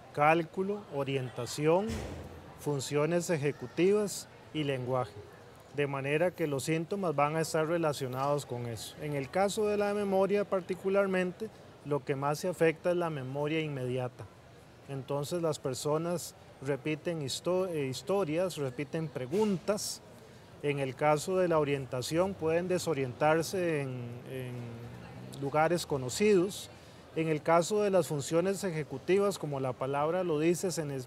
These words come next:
para ejecutar algo necesitamos hacer un plan,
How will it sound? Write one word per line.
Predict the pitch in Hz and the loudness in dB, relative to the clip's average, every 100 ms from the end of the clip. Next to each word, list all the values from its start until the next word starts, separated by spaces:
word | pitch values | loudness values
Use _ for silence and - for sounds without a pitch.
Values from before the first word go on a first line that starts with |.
| - | -4
para | 139 135 | -2 0
ejecutar | 135 131 135 - 185 | -2 -4 -6 0 4
algo | 190 175 175 | 4 4 2
necesitamos | 185 165 151 135 131 147 180 165 | 0 -2 -2 -4 -2 -2 0 -2
hacer | 131 156 | -2 -2
un | 180 151 | -4 -4
plan, | 160 180 196 | 0 0 -2